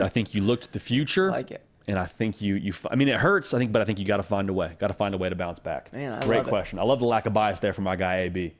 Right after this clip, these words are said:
Speaker 2: Yeah. Oh, yeah. Keeping it very, very,
Speaker 1: Good
Speaker 2: very,
Speaker 1: dude.
Speaker 2: you know, well
Speaker 1: Good
Speaker 2: done.
Speaker 1: dude.
Speaker 2: Uh, Sean, if, if you're in Florida, if you're Florida, do you try to go into the transfer portal again next year like they did with Graham Mertz and get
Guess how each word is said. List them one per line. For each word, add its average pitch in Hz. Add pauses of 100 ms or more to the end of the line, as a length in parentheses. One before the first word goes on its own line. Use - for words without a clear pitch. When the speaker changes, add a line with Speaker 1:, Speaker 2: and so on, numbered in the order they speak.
Speaker 2:
Yeah. 135 (180)
Oh, 151
yeah. 117 (120)
Keeping 147
it 107
very, 127
very, 117 (400)
Speaker 1:
Good 113
Speaker 2:
very, 101
Speaker 1:
dude. 98 (180)
Speaker 2:
you 110
know, 104
well 110
Speaker 1:
Good 151
Speaker 2:
done. 92
Speaker 1:
dude. 92 (360)
Speaker 2:
Uh, 135
Sean, 135 (600)
if, - (100)
if 131
you're 165
in 202
Florida, 165
if 139
you're 220
Florida, 151
do 117
you 151
try 147
to 190
go 160
into 180
the -
transfer 139
portal 127
again 127
next 123
year 127
like 120
they 120
did 120
with 120
Graham 127
Mertz 123 (440)
and 131
get 139